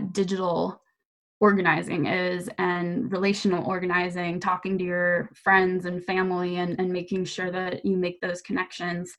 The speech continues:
Um, I'm pretty confident that when we are able to go knock doors again, that is still gonna be the priority because those face-to-face conversations are just so much more effective than anything else.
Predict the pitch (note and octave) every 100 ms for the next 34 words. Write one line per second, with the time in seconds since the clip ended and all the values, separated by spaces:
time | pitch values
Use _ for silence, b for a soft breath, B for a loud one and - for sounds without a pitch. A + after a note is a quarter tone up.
0 | B B B B _ - G3+ F#3+ F3+ F3
1 | - _ _ _ _ _ _ _ _ A#3
2 | A#3 A#3+ G#3+ A3+ G#3 G3 F#3+ F#3 F#3 -
3 | F#3 - - G3 F#3 F#3 F#3 F3+ F3+ F3
4 | F#3+ F#3 F#3 F3+ G3 F#3+ F3+ E3+ F3 F#3
5 | F3+ F3+ E3+ F3 F3 F3 F3+ - - F3+
6 | E3+ F3 E3+ F3 E3+ F3 E3 E3+ E3+ F3
7 | F3+ F#3+ F3+ - G3 - F#3 - F#3 D#3+
8 | E3 F#3 - G3+ - G3+ - - F#3+ G3
9 | - - - - b b b b _ -
10 | - - B3 G3 F#3+ - G#3+ - G#3+ -
11 | - - - A#3 - - F#3+ - G#3+ -
12 | - - A#3+ - -